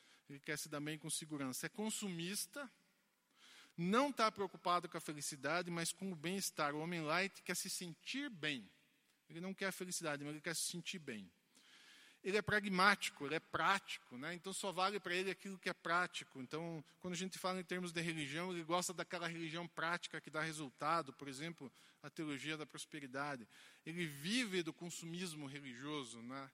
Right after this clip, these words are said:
O homem light, ele não serve a Deus, mas ele serve-se do banquete religioso que tá disponível aí pro consumismo.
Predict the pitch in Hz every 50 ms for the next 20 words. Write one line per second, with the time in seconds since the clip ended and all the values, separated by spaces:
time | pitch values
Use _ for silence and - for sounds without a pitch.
0 | _ _ _ - 147 156 175 180 170 160 170 185 196 - - 180 175 180 190 208
1 | 196 - - - - 190 190 208 214 208 190 180 175 156 135 147 175 202 214 202
2 | 180 190 185 180 170 190 190 180 - - - - 190 196 214 214 214 175 175 175
3 | - - - 202 190 175 - - - - - _ _ 160 175 170 160 180 170 160
4 | - - 170 175 170 - 165 160 170 165 160 151 139 135 147 156 165 165 156 156
5 | 165 160 143 - - - - _ _ - 156 - 160 151 147 - - - - 151
6 | 147 147 151 151 143 139 135 127 135 143 - - - - 147 139 - 156 135 131
7 | 131 131 123 104 101 101 90